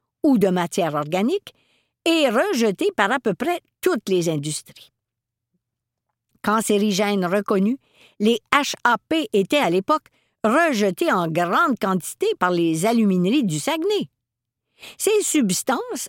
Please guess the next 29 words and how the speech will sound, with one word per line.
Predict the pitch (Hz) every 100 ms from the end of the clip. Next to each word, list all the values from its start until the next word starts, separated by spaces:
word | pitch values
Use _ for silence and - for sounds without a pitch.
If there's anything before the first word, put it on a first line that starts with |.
| -
aboutissaient | 302 240 247 180 180 - 392
dans | 233 175
les | 170 170 170 254
eaux | 269
de |
la | 180
rivière | 175 170 165 151
Saguenay, | 175 160 165 196 440 _ _ _ _
puis | - 277 226 151 147
de | 170
l'estuaire, | 170 170 - 190 170 - 403 - _ _ _ -
pour | 269
se | - 233
mélanger | 202 320 339 220 190 202
aux | 170
sédiments | - 320 247 170 175 175 415 _ _ _ -
et | 339
se | 247 240
déposer | 185 165 170 156 233 302
sur | 151
les | 170 262
fonds. | - 403 - _ _ _ _ _ _ _ - -
Les | 196 185
belugas, | 175 156 160 214 320 294 -
en | 190 170
quête | - 285 208
de | 170
repas, | 160 185 220 - 269 392 _ _ -
descendent | 165 294 254 330 453 302